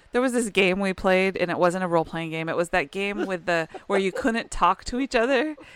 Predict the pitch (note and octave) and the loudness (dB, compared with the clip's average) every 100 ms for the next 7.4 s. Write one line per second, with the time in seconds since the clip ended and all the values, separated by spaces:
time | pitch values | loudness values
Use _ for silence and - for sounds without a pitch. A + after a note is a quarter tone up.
0 | - F#3 G3+ F#3+ G#3+ G3+ G#3 G3 F#3+ - | -4 0 0 0 -2 -2 -2 -4 -6 -2
1 | F3+ - C4 G#3 A3 G#3 G#3+ G#3 F#3 F3 | -2 -2 -4 -2 -2 -2 -2 0 -2 0
2 | G3 G3 G3 G#3 A3 G#3+ F3 F3 E3+ D3 | -2 0 2 4 4 4 2 0 -2 -4
3 | B2+ A2+ - - G3 G#3 A3 A3+ A3+ G3 | -6 -8 -12 -6 -4 -4 -4 -2 -4 -6
4 | - G#3 G#3+ G#3+ G#3+ - - - - A#3 | -12 -4 -2 -2 -4 -12 -14 -14 -6 2
5 | A#3 A#3+ G3 F#3 E3+ - G#3 A3 A#3 - | 4 4 4 2 0 -4 -2 -2 -2 -6
6 | - A3 A3 G#3 - - G#3+ G#3 F#3+ G3 | -8 -6 -4 -6 -10 -8 -6 -6 -6 -4
7 | G3 F#3 E3+ | -2 -2 -4